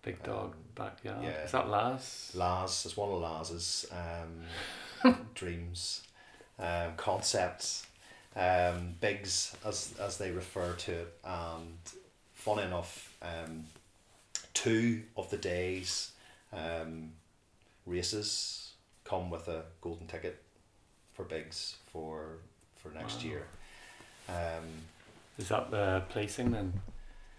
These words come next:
Speaker 1: First and second place, or?
Speaker 2: Just first. So, eh, they have three events, uh, through the year. They have, uh, Castle, uh, Castle Ward,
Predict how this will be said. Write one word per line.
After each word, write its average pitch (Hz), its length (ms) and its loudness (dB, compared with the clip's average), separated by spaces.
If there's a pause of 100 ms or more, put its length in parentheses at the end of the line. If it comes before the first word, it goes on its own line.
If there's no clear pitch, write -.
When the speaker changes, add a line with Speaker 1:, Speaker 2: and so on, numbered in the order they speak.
(320)
Speaker 1:
First 101 300 2
and 95 80 -2
second 98 320 2
place, 113 400 0
or? 95 100 4
Speaker 2:
Just 110 300 8
first. - 560 2
So, 101 520 6 (280)
eh, 107 360 2 (680)
they 131 220 10
have 127 180 6
three 104 200 2
events, 104 640 2 (260)
uh, 104 100 -2
through 104 240 -4
the 95 100 -4
year. 90 300 0
They 90 80 0
have, 87 240 -4 (460)
uh, 87 140 -8 (240)
Castle, 92 340 -2 (180)
uh, 82 460 -8 (800)
Castle 98 200 -6
Ward, 85 380 -4